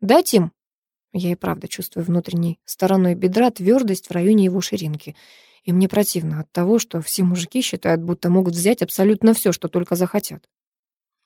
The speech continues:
Парень отрывается от меня и пристально смотрит в глаза. В его взгляде ни усмешки, ни удивления, ни презрения. Он просто изучает меня, погружаясь куда-то вглубь, в самую душу. И мне вдруг становится очень страшно от того, что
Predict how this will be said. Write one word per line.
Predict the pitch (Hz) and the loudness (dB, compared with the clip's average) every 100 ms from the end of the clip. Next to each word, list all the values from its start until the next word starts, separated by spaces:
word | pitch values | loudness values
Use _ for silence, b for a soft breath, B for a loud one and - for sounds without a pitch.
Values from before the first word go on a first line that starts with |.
| _ _ | _ _
Парень | - 330 277 | 2 4 6
отрывается | 240 233 240 262 226 208 | 4 4 4 4 4 2
от | 226 | 4
меня | 233 277 | 4 4
и | 220 | 2
пристально | 226 220 190 185 | 2 2 2 2
смотрит | - 190 190 180 | 2 -2 -2 -4
в | |
глаза. | 190 190 185 151 170 _ _ _ _ _ _ _ | 0 0 0 -4 -14 _ _ _ _ _ _ _
В | |
его | 185 175 165 | -8 -4 -4
взгляде | 160 170 190 196 180 | -4 -2 0 0 0
ни | 160 156 | -2 -4
усмешки, | 156 - 190 247 - 180 | -6 -2 0 0 -2 -6
ни | 165 | -4
удивления, | 160 160 170 220 240 202 190 _ _ _ - | -4 -4 0 2 4 2 0 _ _ _ -6
ни | 165 | -4
презрения. | - 208 - 147 147 156 _ _ _ _ _ B B B | -2 -4 -4 -6 -8 -18 _ _ _ _ _ B B B
Он | 269 254 | 2 4
просто | 277 - | 4 4
изучает | 247 262 233 175 - | 4 2 0 0 -2
меня, | 160 151 156 _ _ | -8 -8 -14 _ _
погружаясь | - 180 175 196 190 | -10 -6 -2 0 -2
куда-то | - 170 170 | -4 -8 -8
вглубь, | 165 - 151 _ _ _ _ _ _ _ | -8 -10 -12 _ _ _ _ _ _ _
в | - | -2
самую | 190 190 196 | 2 4 2
душу. | 185 151 - - b b b b | 0 -6 -10 -20 b b b b
И | 190 175 170 | -4 -4 -4
мне | 170 190 202 | -2 2 2
вдруг | 190 190 | 0 0
становится | - 208 214 202 - | 4 4 6 2 0
очень | 196 190 185 | 0 2 0
страшно | - 202 226 220 175 | 0 0 0 0 -2
от | - | -2
того, | 165 175 | -4 -4
что | - - 170 | -4 -4 -4